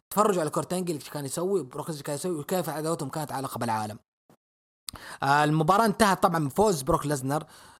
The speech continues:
آه، باللقب للمرة الثالثة، آه، وكانت هي الأخيرة قبل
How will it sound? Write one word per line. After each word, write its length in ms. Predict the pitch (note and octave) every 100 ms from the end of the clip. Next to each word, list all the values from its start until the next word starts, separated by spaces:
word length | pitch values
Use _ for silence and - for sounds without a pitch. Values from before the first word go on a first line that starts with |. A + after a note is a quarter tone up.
| -
آه، 280 | A2+ A2+ A2+
باللقب 600 | A2 A2+ D#3 D#3 D#3+ C3
للمرة 340 | A#2 B2 D3+
الثالثة، 580 | C3+ - G3 G3 A#3 G#3+ - - - -
آه، 280 | A#2 A#2+ A2+ -
وكانت 420 | - F#3+ F3 G3
هي 100 | F#3
الأخيرة 580 | C#3+ - G3 D3+ A#2+ - C#3
قبل 320 | C#3 C3+